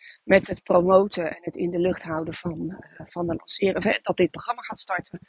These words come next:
krijg je natuurlijk ook heel veel vragen en die beantwoord ik met alle liefde.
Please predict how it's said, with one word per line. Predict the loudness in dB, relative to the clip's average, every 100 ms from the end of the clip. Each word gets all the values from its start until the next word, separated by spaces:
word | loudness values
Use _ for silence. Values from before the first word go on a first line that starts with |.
| _ _ _ -6
krijg | -4
je | -4
natuurlijk | -8
ook | 2
heel | 6 6
veel | 4 4 4
vragen | 6 2 -4 -8 -4
en | -4
die | -4 -6
beantwoord | -4 -6 -6 -10
ik | -6
met | -4
alle | -2 4
liefde. | 6 6 2 -4 -4